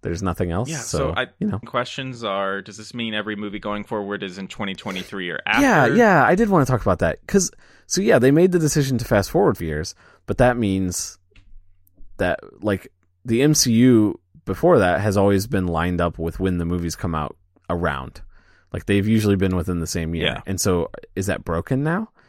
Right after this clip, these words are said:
Speaker 1: Not that it was a big deal. It's not like they ever lined up with current events.
Speaker 2: Yeah, why, why not, why not use the stones?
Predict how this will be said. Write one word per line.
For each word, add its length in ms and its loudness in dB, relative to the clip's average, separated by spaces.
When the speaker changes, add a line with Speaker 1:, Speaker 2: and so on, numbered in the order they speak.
Speaker 1:
Not 140 2
that 120 4
it 40 4
was 120 4
a 60 6
big 240 -2
deal. 220 6
It's 120 4
not 120 4
like 120 2
they 120 6
ever 160 6
lined 320 4
up 100 2
with 140 -4
current 240 0
events. 600 -4
Speaker 2:
Yeah, 140 -4
why, 220 -2
why 260 0
not, 280 4
why 140 2
not 240 0
use 280 -6
the 100 -4
stones? 920 -4